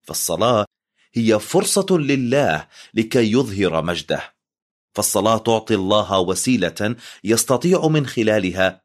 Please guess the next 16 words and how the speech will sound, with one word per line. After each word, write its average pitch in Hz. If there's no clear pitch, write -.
أن 135
يظهر 92
ذاته، 123
أو 82
كما 160
قال 151
واحد 107
من 101
القديسين 85
قديما، 101
وهو 80
قول 117
أعتقد 101
أنه 90
جميل: 87
"الصلاة 117